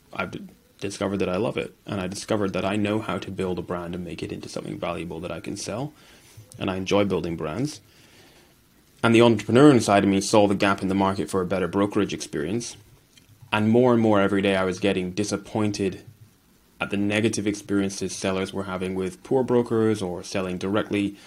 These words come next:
without getting proper representation and getting ripped off and selling the business for peanuts. So that was my motivation for doing that.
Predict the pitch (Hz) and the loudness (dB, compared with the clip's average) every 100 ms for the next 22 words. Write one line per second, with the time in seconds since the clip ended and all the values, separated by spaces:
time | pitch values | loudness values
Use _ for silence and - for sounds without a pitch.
0 | - - 98 85 92 90 98 92 95 85 | -12 -4 -2 -2 -4 -4 -4 -4 -6 -6
1 | 95 92 90 104 101 95 92 55 - - | -8 -8 -6 -4 -4 -4 -8 -10 -12 -10
2 | 90 87 87 98 98 - - - 90 85 | -8 -6 -6 -2 -4 -4 -12 -10 -10 -8
3 | 85 87 - - - 98 90 - - - | -10 -12 -12 -14 -8 -6 -6 -12 -20 -20
4 | - - - - _ _ - 110 113 117 | -20 -20 -20 -20 _ _ 0 4 6 6
5 | 113 101 101 98 95 101 82 90 87 87 | 4 4 2 2 -2 -4 -6 -4 -4 0
6 | 143 113 - | 2 2 0